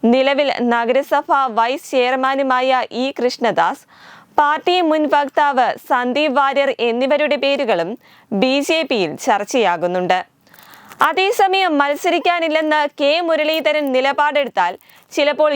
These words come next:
യുവാക്കൾക്ക് നറുക്ക് വീഴാനുള്ള സാധ്യതയുമുണ്ട്. രാഹുൽ മാങ്കൂട്ടത്തിൽ അല്ലെങ്കിൽ വി ടി ബൽറാമിന്റെ പേരുകളാണ് പരിഗണനയിലുള്ളത്. എന്നാൽ ഷാഫി പറമ്പിലിന്റെ കൂടി അഭിപ്രായത്തിന്റെ അടിസ്ഥാനത്തിലായിരിക്കും സ്ഥാനാർത്ഥിയെ തിരഞ്ഞെടുക്കുക.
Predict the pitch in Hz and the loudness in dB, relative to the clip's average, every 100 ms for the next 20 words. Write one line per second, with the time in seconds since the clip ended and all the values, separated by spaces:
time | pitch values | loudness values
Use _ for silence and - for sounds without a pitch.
0 | 254 269 277 302 320 302 - 214 - 220 | 2 0 2 0 0 -2 0 -2 -2 -2
1 | 233 254 262 285 277 247 240 196 160 151 | 0 -2 -2 -2 0 0 -2 -2 -2 -4
2 | - 202 190 180 175 170 180 180 185 _ | -4 -2 -2 -4 -6 -4 -2 -2 -2 _
3 | _ _ - - - 175 196 208 269 247 | _ _ -20 -8 -2 0 2 0 0 2
4 | 240 233 233 247 247 247 240 247 247 165 | 2 0 0 0 0 0 0 0 -2 -4
5 | 208 - - - 196 247 262 311 302 247 | -4 -8 -20 -6 0 2 2 0 2 2
6 | 262 269 277 285 262 269 247 254 262 269 | 2 0 0 0 0 0 2 0 0 0
7 | 247 214 160 151 - 185 190 208 180 170 | 0 -2 -4 -6 -2 -2 -2 -4 -4 -4
8 | 175 180 180 190 170 _ _ _ - - | 0 0 2 0 -2 _ _ _ -20 -20
9 | - - 339 381 381 370 - 302 339 403 | -14 -2 0 2 0 0 2 2 0 0
10 | 370 359 349 320 330 311 311 302 311 285 | 0 0 0 -2 -2 -2 -2 0 0 0
11 | - 233 240 302 277 302 302 294 294 277 | 0 0 -2 -4 -2 0 0 -2 0 2
12 | 262 214 226 247 - 294 277 262 240 233 | 0 0 -2 -4 -2 -2 -2 -2 -2 -2
13 | 262 254 170 151 - - 196 208 233 202 | -2 -4 -6 -8 -6 -2 0 0 -2 -2
14 | 175 160 170 175 180 180 185 180 | -4 -4 -2 -2 -2 -4 -2 0